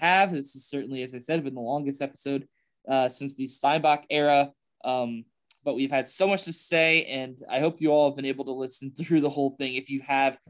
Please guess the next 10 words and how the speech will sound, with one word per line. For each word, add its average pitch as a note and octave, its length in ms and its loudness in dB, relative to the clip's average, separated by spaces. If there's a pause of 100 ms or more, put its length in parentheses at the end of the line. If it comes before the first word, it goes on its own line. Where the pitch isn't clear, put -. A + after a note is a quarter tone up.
(140)
you C3+ 100 -8
guys B2+ 240 -2
are B2 60 -6
troopers, C#3 680 0
and B2 120 -6
I A#2 260 -2
absolutely, B2+ 880 -6 (380)
uh, B2+ 360 2 (240)
have, B2+ 200 -4 (200)
uh, B2 200 -2